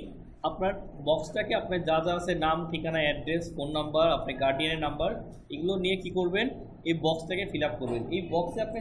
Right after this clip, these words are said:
যা যা দিয়ে ফিল আপ করবেন সেটাই আপনি কিউআর কোডে স্ক্যান করলে সেটাই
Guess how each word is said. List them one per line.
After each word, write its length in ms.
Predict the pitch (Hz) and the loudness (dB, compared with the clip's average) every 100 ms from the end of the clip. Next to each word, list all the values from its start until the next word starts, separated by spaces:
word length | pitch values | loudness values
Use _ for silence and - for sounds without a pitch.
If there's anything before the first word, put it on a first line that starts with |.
| 180 | 0
যা 80 | 185 | 0
যা 60 | 220 226 | 0 -4
দিয়ে 120 | 226 | -4
ফিল 120 | - 190 | 0 -2
আপ 60 | - | 0
করবেন 240 | 170 160 220 - - - - | 0 0 0 -4 -10 -14 -6
সেটাই 320 | - 170 220 220 | -2 0 2 2
আপনি 160 | - 208 208 | 0 -4 -6
কিউআর 340 | 185 185 190 - | -2 4 4 4
কোডে 200 | 196 196 220 170 180 | 0 -2 -4 -6 -8
স্ক্যান 240 | - 185 180 180 | -6 -2 -2 -2
করলে 240 | 175 180 254 269 | 0 0 0 -4
সেটাই 260 | - 180 | -6 -4